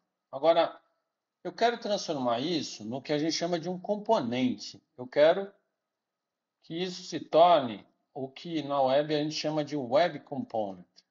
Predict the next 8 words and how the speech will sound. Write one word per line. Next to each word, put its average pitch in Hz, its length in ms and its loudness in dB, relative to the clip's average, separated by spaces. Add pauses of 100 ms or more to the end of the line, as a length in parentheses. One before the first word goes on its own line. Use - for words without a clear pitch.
(240)
né? 104 260 -8 (1500)
Então, 175 640 2 (200)
é, 143 680 0 (320)
eu 143 100 -10
vou, 190 140 0
eu 170 200 -4
vou 180 120 0
mostrar 143 840 4